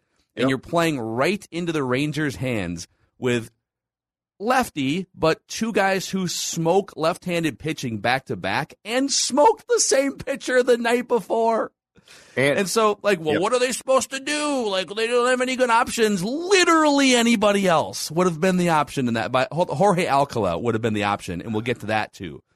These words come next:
Speaker 1: Well, what are they supposed to do? Yeah, okay, the bullpen options are not good. They needed to do more. The, the, who could have s-, the, seen the Alex Colome thing coming? And I, and I, I was not in favor of putting him in that spot either. But, like,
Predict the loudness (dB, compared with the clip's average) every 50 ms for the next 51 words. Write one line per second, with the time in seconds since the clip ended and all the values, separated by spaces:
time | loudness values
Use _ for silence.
0 | _ _ _ _ _ _ _ -6 -6 -4 -4 -4 -2 -2 -2 -2 -2 -4 -6 -8
1 | -6 -6 -4 -4 -4 -6 -8 -10 -8 -6 -4 -2 -2 0 0 0 2 2 2 0
2 | 0 -2 -4 -4 -2 -2 0 0 0 0 -2 -2 -2 -2 -2 -4 -4 -4 -4 -6
3 | -6 -4 -2 -2 -2 -2 -4 -4 -6 -6 -6 -6 -8 -12 _ _ _ _ _ _
4 | _ _ _ _ _ _ _ _ _ _ -8 -4 -2 0 0 2 0 0 -2 -2
5 | -4 -4 -2 0 0 0 0 0 0 0 2 2 0 0 -2 -6 _ _ _ _
6 | _ _ _ _ _ _ _ _ -8 -4 -2 -2 -2 -2 -4 -8 -10 -8 -4 -4
7 | -2 -2 0 -2 -2 -2 -4 -6 -8 -8 -10 -8 -6 -6 -4 -4 -4 -4 -2 -2
8 | 0 0 0 0 2 0 0 -2 -6 -6 -4 -2 0 0 -2 -2 -4 -6 -6 -6
9 | -6 -6 -6 -8 -8 -6 -6 -8 -8 -8 -8 -8 -8 -10 -10 -10 -6 -4 -2 -2
10 | -2 -2 -6 -8 _ -6 -4 -2 -2 -2 -2 -2 -2 -2 -2 -4 -4 -2 -2 -2
11 | -2 -4 -6 -6 -6 -6 -6 -4 -4 -2 -2 -2 -2 -4 -4 -4 -6 -8 -10 -10
12 | -10 -10 -10 -10 -10 -10 -10 -12 -12 -12 -12 -10 -10 -10 -10 -12 -16